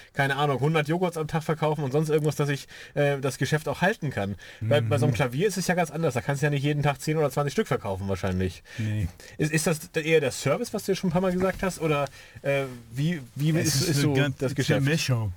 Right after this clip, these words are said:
Speaker 1: Mhm.
Speaker 2: Ja, man hat mal mehr Service, mal mehr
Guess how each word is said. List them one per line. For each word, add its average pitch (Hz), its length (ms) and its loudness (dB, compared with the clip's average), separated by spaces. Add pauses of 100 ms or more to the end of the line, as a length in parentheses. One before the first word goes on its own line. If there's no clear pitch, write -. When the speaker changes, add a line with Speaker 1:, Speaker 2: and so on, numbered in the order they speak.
(260)
Speaker 1:
Mhm. 117 240 0
Speaker 2:
Ja, 135 140 4
man 131 240 2
hat 127 240 2
mal 135 400 4 (120)
mehr 131 420 4
Service, 135 760 2
mal 120 260 2
mehr 117 460 4